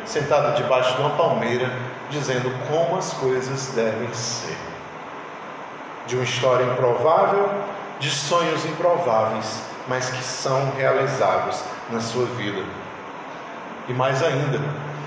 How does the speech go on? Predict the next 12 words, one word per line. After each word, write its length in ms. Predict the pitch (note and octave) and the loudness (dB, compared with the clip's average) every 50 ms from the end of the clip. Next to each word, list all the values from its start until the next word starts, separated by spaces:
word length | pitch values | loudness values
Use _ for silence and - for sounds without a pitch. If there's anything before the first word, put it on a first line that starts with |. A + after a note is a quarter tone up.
| - - - | -10 -10 -8
que 220 | - - G3 G3+ G#3+ | -6 -4 -2 0 0
inspira 560 | G#3+ - - - - G#3 G#3 G#3 A3+ A3+ A3 | 0 2 0 0 -2 -2 0 0 2 2 4
outros 800 | G3+ F3+ F3 F3 E3+ E3+ E3+ E3 - C#3 - - - - - - - - - - - - - - - - - - - - - - - - - - - - - | 4 6 6 6 6 4 2 0 0 -2 -2 -4 -4 -4 -6 -8 -8 -10 -10 -12 -12 -12 -12 -12 -12 -12 -12 -12 -12 -14 -12 -12 -12 -12 -12 -12 -12 -10 -6
que 60 | C3+ | -6
estão 300 | C3 - - C#3 C3 C3 B2 - - - - | -4 -2 0 0 0 0 -2 -4 -8 -8 -2
perto 480 | - C3+ C3+ C#3+ C#3+ C#3 C#3+ C#3+ - - D3 - - - - - - D#3+ | 0 2 2 2 2 0 0 -2 -2 -4 -4 -6 -6 -8 -10 -10 -8 -6
e 100 | D#3+ D3 | -2 0
ouvem 400 | C3 A#2+ A#2 A2+ A#2 A#2 A2 A2 | 2 2 2 0 -2 -2 -2 -4
a 40 | G#2+ | -4
sua 220 | - - - - | -4 -6 -6 -8
história. 600 | - - - - - - E2 E2 D#2+ D2 D2 D2+ D#2 - - - - - - - - - - - - - - - - - - - - - - - - - - - - - - | -8 -6 -6 -6 -6 -6 -6 -6 -6 -6 -8 -10 -10 -10 -12 -12 -12 -12 -12 -12 -12 -12 -12 -12 -12 -12 -12 -12 -12 -12 -12 -12 -12 -12 -12 -12 -12 -12 -12 -12 -12 -4 0
Hoje, 480 | C3+ D3+ E3 D#3+ D#3 E3 D#3+ - D#3+ | 2 4 4 4 4 4 2 0 -2